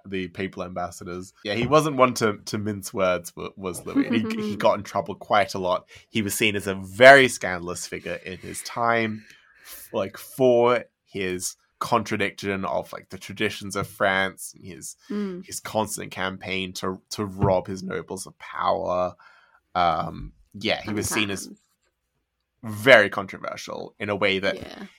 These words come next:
Speaker 1: his father, Charles the Seventh, had always been, like, nervous about causing controversy.
Speaker 2: Yeah. True.
Speaker 1: Um,
Speaker 2: Ooh.
Speaker 1: he's got, like, executions of powerful lords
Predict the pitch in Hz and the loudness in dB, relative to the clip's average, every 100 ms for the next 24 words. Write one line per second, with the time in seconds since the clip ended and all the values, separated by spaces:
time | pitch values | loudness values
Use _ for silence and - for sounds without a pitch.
0 | _ - 101 95 92 - - - _ - | _ -4 -2 0 -2 -8 -10 -14 _ 0
1 | 131 107 98 92 92 - 90 90 85 - | 6 8 8 4 -2 -2 -2 -2 -8 -8
2 | 82 67 - 101 92 92 90 - 92 92 | -8 -10 -16 -12 -8 -8 -10 -12 -12 -12
3 | 95 104 101 95 92 73 95 - 85 80 | -12 -8 -2 0 0 -2 -8 -8 -4 -4
4 | - _ _ _ - 95 85 101 - 95 | -4 _ _ _ -10 -10 -10 -14 -14 -14
5 | 104 - - 208 202 196 175 202 208 _ | -14 -10 -8 -4 -4 -4 -8 -12 -16 _
6 | - _ _ _ _ _ _ _ - _ | -20 _ _ _ _ _ _ _ -16 _
7 | _ _ _ _ 95 92 92 90 92 92 | _ _ _ _ -6 -4 -4 -6 -10 -14
8 | 101 _ _ 202 185 185 - 104 120 98 | -18 _ _ -16 -14 -16 -16 -6 -4 -2
9 | 85 - - - - 139 - - - 170 | -4 -6 -14 -10 -6 -6 -6 -8 -4 -4
10 | 160 - 151 139 123 - 104 101 98 - | -2 -2 -2 -2 -4 -2 0 0 0 -6
11 | 101 123 139 131 131 120 110 - | -8 -2 0 4 4 2 -4 -14